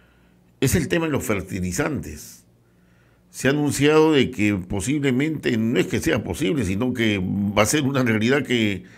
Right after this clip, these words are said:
se van a incrementar a, a niveles que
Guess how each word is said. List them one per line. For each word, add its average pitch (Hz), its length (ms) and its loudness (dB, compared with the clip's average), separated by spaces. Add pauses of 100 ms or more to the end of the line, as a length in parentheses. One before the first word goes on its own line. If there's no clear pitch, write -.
(480)
se - 180 2
van 131 160 6
a 156 60 2
incrementar 120 680 2
a, 107 500 0 (400)
a 113 140 0
niveles 127 500 2 (200)
que 101 920 0